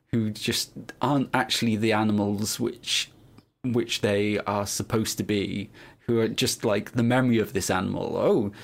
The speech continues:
it, that animal was, like, this, this, this fox, and so of course it loved, loved digging and had big ears, and,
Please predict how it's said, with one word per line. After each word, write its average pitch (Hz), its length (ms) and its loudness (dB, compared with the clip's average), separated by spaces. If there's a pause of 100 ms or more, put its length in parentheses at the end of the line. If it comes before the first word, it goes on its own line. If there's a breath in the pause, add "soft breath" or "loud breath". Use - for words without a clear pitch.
(120 loud breath)
it, - 180 -4
that 127 160 2
animal 120 360 2
was, 117 320 2
like, 110 220 0
this, 107 320 -2 (300 loud breath)
this, - 240 -4
this - 220 -4
fox, - 400 0
and 107 80 0
so 107 140 2
of 104 80 0
course 214 260 2
it 139 100 2
loved, 120 360 0
loved 117 300 0
digging 107 340 2
and 95 140 0
had 92 180 -4
big 135 140 2
ears, 101 420 0
and, 101 300 -4